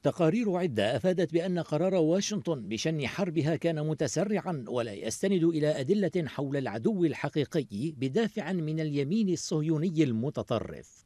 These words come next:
هجوم واشنطن على العراق وأفغانستان بذريعة مكافحة الإرهاب كشف عن الوجه القبيح المستتر بقناع الديمقراطية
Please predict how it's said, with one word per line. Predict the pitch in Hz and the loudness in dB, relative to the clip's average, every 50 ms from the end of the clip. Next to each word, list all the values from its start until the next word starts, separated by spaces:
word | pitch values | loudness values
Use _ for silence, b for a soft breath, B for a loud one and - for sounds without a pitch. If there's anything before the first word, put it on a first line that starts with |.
| - | -8
هجوم | - 107 147 156 160 233 226 214 | -2 0 2 2 4 4 4 6
واشنطن | 208 202 208 208 208 208 196 - 208 202 190 | 6 6 6 4 4 0 0 0 0 0 0
على | 170 170 185 180 | 0 0 0 0
العراق | 175 170 147 160 170 180 196 202 - 185 | 2 2 2 0 0 0 -2 -2 -2 -2
وأفغانستان | 185 175 160 147 170 175 165 160 - - - 175 185 190 190 | 0 0 0 0 0 0 0 0 -2 -2 -2 0 0 2 2
بذريعة | 175 170 151 165 151 165 180 165 165 - | 2 2 2 2 2 2 0 0 0 0
مكافحة | 170 156 151 - 160 143 - 180 - 175 160 - | 0 0 0 0 -2 -2 -4 -4 -6 -4 -2 0
الإرهاب | 160 151 156 - - 151 139 135 131 151 151 104 87 92 95 - - - | 0 0 0 0 0 0 0 2 2 0 0 -2 -4 -6 -10 -12 -6 -2
كشف | 165 151 - 170 151 - | -2 0 0 0 -2 0
عن | 170 156 139 156 156 | 0 0 0 0 0
الوجه | 151 139 131 120 165 175 143 120 120 139 160 | 0 0 0 0 -2 -2 -2 -2 -2 -2 -2
القبيح | 156 139 - - 156 147 127 165 139 110 95 - - - - | -2 -4 -4 -2 -2 -2 0 0 -2 -2 -4 -6 -6 -4 -2
المستتر | 135 143 139 147 151 123 - - - 170 - 180 165 156 156 | -2 0 0 0 -2 -4 -4 -4 -4 -2 0 2 2 2 4
بقناع | 147 165 - - 156 143 143 170 180 - | 2 2 2 0 0 0 0 -2 -2 -2
الديمقراطية | 165 147 127 139 156 151 151 - - - 165 156 135 - 170 170 170 151 | -4 -4 -2 0 0 0 0 -2 -4 -2 -2 0 0 0 2 2 2 2